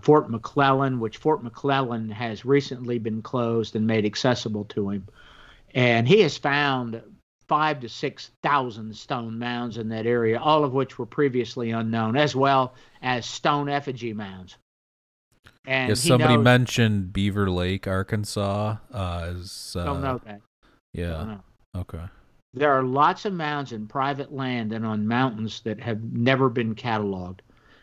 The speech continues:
Speaker 1: In Alabama, uh, surveys done, you know, it's like when they went in, Al-, parts of Alabama are very, very remote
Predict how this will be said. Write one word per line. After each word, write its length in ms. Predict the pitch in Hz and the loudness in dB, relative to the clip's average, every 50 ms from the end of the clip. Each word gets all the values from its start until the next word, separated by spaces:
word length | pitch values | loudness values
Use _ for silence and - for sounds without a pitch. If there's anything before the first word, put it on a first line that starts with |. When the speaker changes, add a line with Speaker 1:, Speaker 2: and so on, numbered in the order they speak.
| _ - | _ 0
Speaker 1:
In 200 | 139 135 131 127 | 2 2 2 2
Alabama, 920 | - 139 147 147 143 139 131 120 151 160 165 170 156 147 131 120 113 - - _ _ _ _ _ _ _ - | 2 2 4 4 2 2 0 0 2 2 2 2 0 0 -2 -4 -6 -10 -16 _ _ _ _ _ _ _ -12
uh, 200 | 117 117 117 113 | -10 -8 -8 -8
surveys 600 | 113 - - 170 165 165 143 147 139 131 120 104 120 | -6 -4 -2 0 2 2 2 2 0 0 -2 -4 -6
done, 420 | 123 117 143 139 139 131 123 123 | -2 0 2 2 2 2 0 0
you 120 | 131 147 151 | 0 0 2
know, 120 | 147 135 | 2 0
it's 120 | 131 - | 0 0
like 220 | - 196 202 202 - | 0 0 0 0 -2
when 160 | 180 170 156 | -4 -4 -2
they 140 | 151 139 127 | -4 -4 -4
went 320 | 127 123 151 165 156 147 | -4 -4 -4 -4 -2 -2
in, 180 | 147 151 131 123 | -2 -2 -2 0
Al-, 260 | 131 156 185 156 120 - | 0 0 0 -2 -4 -6
parts 260 | - - 277 269 - | -4 -4 -4 -4 -4
of 60 | - 151 | -6 -4
Alabama 560 | 151 147 143 110 98 113 120 139 143 123 110 107 | -2 -2 -2 -4 -4 -2 -2 0 0 -2 -4 -6
are 140 | - 120 113 | -6 -8 -8
very, 840 | 101 104 110 113 110 107 110 127 196 247 233 180 123 104 95 95 92 87 - - 120 | -8 -10 -12 -14 -14 -10 -2 2 2 4 4 2 2 0 -4 -8 -12 -16 -18 -20 -20
very 840 | 107 101 98 95 98 113 175 208 202 170 135 113 104 101 95 92 92 | -18 -16 -16 -16 -8 -6 -2 0 0 2 2 0 -2 -4 -6 -8 -10
remote 680 | 101 95 90 92 101 104 110 127 165 165 113 95 - | -10 -10 -8 -8 -6 0 2 4 4 4 2 0 -2